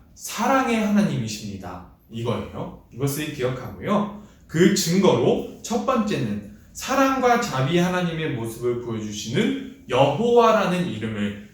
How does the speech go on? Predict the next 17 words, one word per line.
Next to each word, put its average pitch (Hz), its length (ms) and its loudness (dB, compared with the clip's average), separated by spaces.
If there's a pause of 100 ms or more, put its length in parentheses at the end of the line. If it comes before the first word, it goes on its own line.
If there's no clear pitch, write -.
(120)
심판을 240 1040 -2
하고 233 280 0
계실 151 460 -2
때도 135 360 -2
사용하심으로써 165 1400 -2 (500)
하나님께서는 208 720 2
심판과 220 840 0
동시에 123 920 -4 (320)
눈물을 220 640 4
흘리시고 196 480 -2
계시다는 107 400 -8
것을 165 800 -4
우리가 117 300 -4
알 104 100 -4
수 - 220 -10
있다는 98 280 -8
것. 87 240 -12